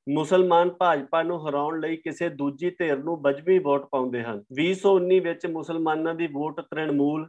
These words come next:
ਸੀ ਪੀ ਐਮ ਅਤੇ ਕਾਂਗਰਸ ਦਰਮਿਆਨ ਵੰਡੇ ਜਾਣ ਕਾਰਨ ਭਾਜਪਾ ਬੰਗਾਲ ਵਿੱਚੋਂ ਕਰੀਬ ਇੱਕ ਸੌ ਵਿਧਾਨ ਸਭਾ ਹਲਕਿਆਂ ਤੋਂ ਅੱਗੇ ਰਹੀ ਸੀ, ਪਰ ਇਸ ਵਾਰ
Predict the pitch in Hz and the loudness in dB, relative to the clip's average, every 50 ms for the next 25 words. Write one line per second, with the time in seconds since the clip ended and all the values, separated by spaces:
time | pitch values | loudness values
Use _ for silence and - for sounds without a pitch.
0 | _ _ _ - - 147 143 135 - 165 165 165 160 165 170 170 - _ - 185 | _ _ _ -6 -4 -4 -4 -2 -4 -2 0 0 0 0 -2 -6 -8 _ -2 -2
1 | 170 170 196 196 196 - 160 147 143 147 151 156 180 180 160 160 175 170 170 156 | 0 2 2 0 2 2 2 2 2 0 0 -2 -2 -4 -2 0 0 0 0 0
2 | 147 143 147 151 156 165 151 143 139 139 143 165 165 147 151 147 151 151 147 - | -2 0 0 0 -2 -2 -2 -2 -4 -2 -2 -4 -4 -2 -2 -2 -2 -2 -2 0
3 | 151 139 143 143 139 151 - _ - 165 160 156 147 143 135 180 185 180 170 175 | 2 4 4 2 0 -6 -10 _ 2 4 4 4 4 2 2 2 2 2 2 0
4 | 170 160 147 147 147 151 165 160 151 151 135 _ - 175 170 160 - 160 147 156 | -2 0 0 0 2 0 0 -2 -8 -12 -16 _ -10 -10 -10 -8 -6 -6 -4 -2
5 | 165 160 185 185 - 160 156 147 - - - 190 190 165 175 165 165 156 143 143 | -2 -4 -4 -4 -4 -4 -4 -6 -6 -2 0 0 2 2 0 2 2 2 2 2
6 | 151 147 - 165 165 170 180 180 156 156 147 147 143 - 165 165 165 160 - 175 | 0 -2 -4 -2 0 2 2 2 2 0 -2 -4 -4 -6 -6 -6 -6 -2 -2 0
7 | 170 147 135 127 135 156 156 139 131 131 139 131 - - 117 104 - 170 180 185 | 0 0 0 0 -2 0 2 2 2 0 0 -4 -4 -8 -10 -2 2 4 6 6
8 | 202 175 185 170 180 180 - 190 180 170 165 165 165 170 170 170 | 6 4 2 2 2 0 0 2 4 4 6 6 4 4 2 -2